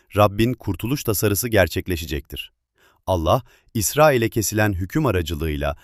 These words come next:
yeryüzünün uluslarına kendi yüceliğini bildirmenin hazırlığını yapıyordu. Tutsak alınanların hepsi de tövbesiz değildi. Onların arasında Allah'a sadık kalanlar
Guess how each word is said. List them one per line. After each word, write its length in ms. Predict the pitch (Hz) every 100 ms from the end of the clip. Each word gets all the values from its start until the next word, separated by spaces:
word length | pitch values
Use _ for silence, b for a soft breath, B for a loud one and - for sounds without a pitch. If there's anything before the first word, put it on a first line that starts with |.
| b b
yeryüzünün 600 | 104 143 143 104 104 107 104
uluslarına 580 | 98 90 101 95 95
kendi 360 | 95 98 92 123
yüceliğini 520 | 131 92 98 101 110
bildirmenin 520 | 95 92 95 98 135
hazırlığını 540 | 127 107 101 98 98 90
yapıyordu. 560 | 71 - 67 64 58 - _ _ _ _ -
Tutsak 380 | 110 - 165 117
alınanların 560 | 98 98 92 92 92
hepsi 400 | 78 131 - -
de 120 | 87
tövbesiz 580 | 82 95 90 90 180 147
değildi. 400 | 101 82 65 62 - _ _ b b b
Onların 380 | 113 110 120 165
arasında 520 | 131 101 - 92 98 -
Allah'a 420 | 98 101 104 123
sadık 420 | - 90 90 135
kalanlar 500 | 101 80 73 73 143